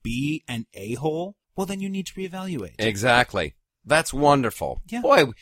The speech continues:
Speaker 2: you know what? You didn't think you were gonna get deep today. I didn't know we were gonna get into some Zen stuff, but here we are. It's good.
Speaker 1: It is good.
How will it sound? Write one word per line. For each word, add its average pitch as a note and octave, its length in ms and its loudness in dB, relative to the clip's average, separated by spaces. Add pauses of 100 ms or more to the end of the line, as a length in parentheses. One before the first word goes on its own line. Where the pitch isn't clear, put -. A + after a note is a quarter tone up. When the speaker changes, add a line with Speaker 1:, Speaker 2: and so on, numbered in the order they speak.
(240)
Speaker 2:
you F#3 100 -6
know G#3+ 100 0
what? G#3+ 140 2
You F3+ 80 0
didn't F#3 200 0
think E3 180 -2
you D3+ 80 -2
were C3+ 40 0
gonna B2 140 4
get F2+ 180 0
deep E2 220 -2
today. D#2 240 -2 (120)
I D3 100 0
didn't F3+ 100 0
know F3 100 2
we D3 140 -2
were C#3 80 2
gonna B2+ 140 0
get G#2 160 -2
into F#2+ 100 -8
some F#2 220 -4
Zen F#2+ 500 0
stuff, F2+ 460 0
but G2 80 -4
here A#2+ 160 0
we A2+ 180 2
are. D#2+ 340 2 (280)
It's C#3+ 200 0
good. A2 420 4 (160)
Speaker 1:
It F#3+ 140 -6
is C4 160 -8
good. - 280 -14